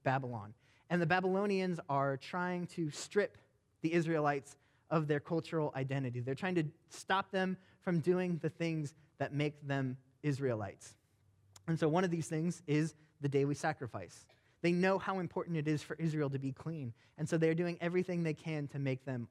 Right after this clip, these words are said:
unclean. As part of it, they've even destroyed the temple. And so all of Israel feels unclean. But the prophet Daniel,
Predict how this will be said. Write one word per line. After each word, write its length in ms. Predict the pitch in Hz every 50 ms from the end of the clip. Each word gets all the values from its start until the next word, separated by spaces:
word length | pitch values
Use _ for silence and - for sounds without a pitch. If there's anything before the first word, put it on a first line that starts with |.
| _
unclean. 520 | 131 131 131 127 113 - - 110 107 110 - _ _ _ _ _ _
As 100 | - 143
part 220 | - - 180 185 185
of 80 | 175
it, 100 | 175 175 170 - _ - 165 156
they've 180 | 156 151 143 151
even 300 | 160 190 185 170 180 175
destroyed 720 | 156 151 - - - - - 156 156 160 165 160 151 147 151 -
the 100 | 143 143
temple. 440 | 131 - 151 139 123 - 104 95 - - _ _ _ _
And 120 | 156 165 156
so 120 | - 160 143
all 220 | - 151 175 185
of 120 | 185 170
Israel 400 | 139 170 165 151 160 156 151 143
feels 600 | 131 - - - 170 165 160 147 135 135 123 - - _ _ _ _ _ _ _ -
unclean. 640 | 127 135 135 131 127 127 - 139 131 123 107 101 101 - - _ _ _ _ _ _ _ _ _ _ _ _
But 260 | - 208 180 - - - _ _ _ _ _ _ _ _ _ _ _ _ _ _ _ _ _ _ _ _ _
the 80 | - 139
prophet 300 | - 180 170 - 185 156
Daniel, 460 | 151 175 175 175 175 160 151 156 165